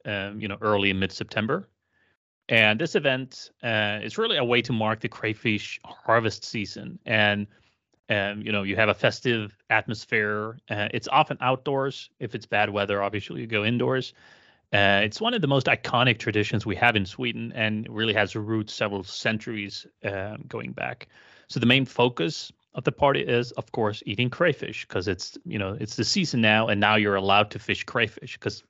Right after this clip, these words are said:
you're not allowed to, to do that all year. So for, for every year, this is kind of the summer, uh, summary of a crayfish party. Uh, you have the communal joy, you know, you have your gathering, you have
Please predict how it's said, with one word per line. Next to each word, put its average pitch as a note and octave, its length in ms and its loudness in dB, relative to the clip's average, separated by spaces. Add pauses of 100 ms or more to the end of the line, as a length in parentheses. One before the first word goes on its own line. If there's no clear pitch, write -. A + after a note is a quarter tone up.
you're A2 120 0
not G2+ 200 4
allowed F#2 240 4
to, - 60 -16 (180)
to - 120 -6
do G#2 140 2
that F#2 160 -2
all G2+ 160 -4
year. C3 320 -2 (640)
So - 160 4
for, A2 320 4 (340)
for - 100 -2
every C#3 220 4
year, A#2 540 2
this A#2+ 180 -2
is B2 80 -8
kind A#2+ 220 0
of G#2 80 -2
the A2 80 2
summer, G#2+ 720 -2 (240)
uh, A2+ 160 2
summary A2+ 420 2
of G#2 180 4
a A#2+ 60 -2
crayfish A2 480 -4
party. D3+ 460 -2 (600)
Uh, - 60 2
you A#2 160 0
have A2 240 4
the A2+ 100 -2
communal A#2+ 600 -4
joy, G#2 340 0
you G2+ 180 0
know, G2+ 120 -2
you G#2 100 0
have A2 140 -2
your G#2 180 -6
gathering, G#2 640 2
you G2+ 80 -8
have G#2 240 0